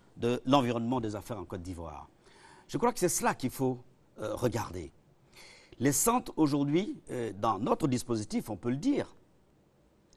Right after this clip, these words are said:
les étudiants ne, n'y viennent pas en masse. Et vous savez pourquoi d'ailleurs ? Parce que, de façon générale,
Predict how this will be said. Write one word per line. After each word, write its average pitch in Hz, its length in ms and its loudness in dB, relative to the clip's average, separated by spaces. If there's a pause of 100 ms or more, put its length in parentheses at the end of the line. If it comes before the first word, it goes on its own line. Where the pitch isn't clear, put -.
(300)
les 123 180 0
étudiants 165 340 2
ne, 127 140 2
n'y 139 320 -2
viennent 120 180 -2
pas 208 320 0
en 113 100 -4
masse. - 540 0 (500)
Et 131 80 0
vous 147 100 2
savez 143 260 4
pourquoi 165 460 4
d'ailleurs ? 80 440 -8 (840)
Parce 135 140 -2
que, 190 360 6
de 123 100 -8
façon 143 260 -4
générale, 143 520 2